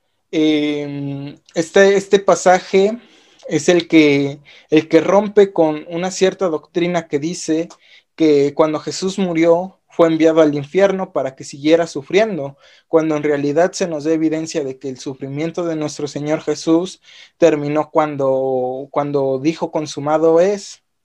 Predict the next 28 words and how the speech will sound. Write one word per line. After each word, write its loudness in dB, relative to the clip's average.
cuando -4
terminó -2
su 4
obra 6
y 2
entregó 0
su -10
espíritu, -8
ahí -2
terminó -8
su -16
sufrimiento. -12
Lo 2
que -4
hizo 0
después -2
es 0
bajar 0
a, -4
a, -8
bueno, 2
en -4
griego 2
se 0
le -2
conoce -8
como -8
Hades, -6